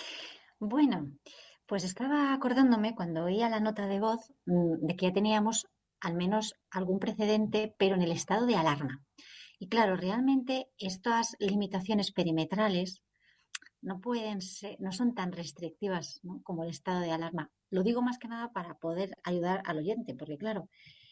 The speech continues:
mm, desde luego la vía amistosa de acercamiento y de planteamiento a la empresa la tiene, por supuesto.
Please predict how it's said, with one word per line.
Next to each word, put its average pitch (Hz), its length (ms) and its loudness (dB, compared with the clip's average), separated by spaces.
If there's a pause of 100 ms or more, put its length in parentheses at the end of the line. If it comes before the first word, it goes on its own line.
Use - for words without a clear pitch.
mm, 180 480 4
desde 175 200 0
luego 190 460 0
la 156 180 -2
vía 185 380 0 (260)
amistosa 170 680 -4
de 160 80 -4
acercamiento 170 720 -4
y 147 60 -2
de 151 80 -2
planteamiento 156 580 0
a - 20 2
la 190 60 2
empresa 185 320 0
la 196 120 -4
tiene, 143 440 0
por 147 100 -6
supuesto. 156 500 -6